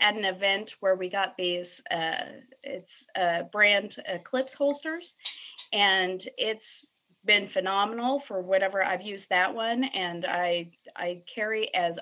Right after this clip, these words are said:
often and as religiously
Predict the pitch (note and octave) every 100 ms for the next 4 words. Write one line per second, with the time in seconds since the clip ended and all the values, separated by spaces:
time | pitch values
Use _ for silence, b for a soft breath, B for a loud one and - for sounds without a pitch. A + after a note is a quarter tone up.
0 | - F#3+ G#3 - A#3 A#3 B3+ - F3 E3+
1 | E3+ E3+ E3+ - B B B B _ F3
2 | F3 F3 G3 E3+ F3 G3 G3+ G#3 B3+ A#3+
3 | - A#3 A#3